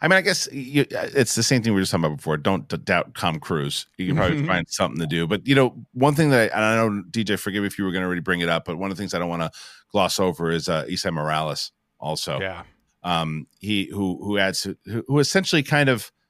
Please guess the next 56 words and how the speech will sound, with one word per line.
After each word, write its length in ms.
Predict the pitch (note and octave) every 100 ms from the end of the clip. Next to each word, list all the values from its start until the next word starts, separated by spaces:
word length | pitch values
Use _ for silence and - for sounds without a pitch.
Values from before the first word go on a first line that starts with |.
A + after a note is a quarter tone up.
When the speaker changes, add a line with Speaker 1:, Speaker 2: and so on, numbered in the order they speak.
| _ _ _ _
Speaker 1:
<sighs> 0 | - - - F#2+
I 80 |
don't, 200 | G#2 G2
I, 60 | F#2+
again, 400 | E2+ F#2 F#2 F2+
without 240 | F2+ F2
saying 280 | - F2+ E2+
anything, 220 | D#2+ D#2 D2 - - _ _
if 140 | C3 C3
this 140 | E3+
scene, 180 | - C#3
by 120 | G2+
the 80 | F#2+
way, 80 | F2+
that 80 | D#2+
you're 100 | E2+
showing, 380 | G#2 E2+ D#2
this, 180 | D#2+ E2+ -
this 180 | G#2+
shot, 340 | - G2 D#2+ C#2+ _
this, 160 | G2 C3+
Speaker 2:
Yeah. 140 | G2+ D#3
Speaker 1:
this 120 | E3+
was, 200 | - G2+ -
I 60 |
mean, 160 | A2 A2
this 160 | D3+ -
was 140 | G2
about, 160 | F2+ -
this 340 | A#2 G#3 A3+
was 540 | C#3+ C#3+ B2+ G2 - - _ _ -
Mission 320 | A#2 - G2+
Impossible. 680 | F#2 F2 D#2+ - D2+ B1 - _ _
This, 140 | A#2+
this 220 | - D3+ C#3+
part 160 | A2+
of 60 | D#2+
it, 40 |
this 120 | F#2 A2+
is 40 |
why 160 | A#2 G#2
the 80 |
second 280 | G2+ G2+ F2+
half 180 | G2 F2+
of 80 | D#2+
the 60 |
movie, 360 | D#2+ E2 D2 D2+ - - _ _
I, 120 | G#2+ -
I, 180 | A#2 A#2+ _ _
this, 200 | A2+ B2
it 100 | A#2+
was, 300 | C3 C3 -
it, 140 | C3 A#2+
it, 200 | C#3 C3+
that 160 | E3 F3+
was 200 | D#3 G2+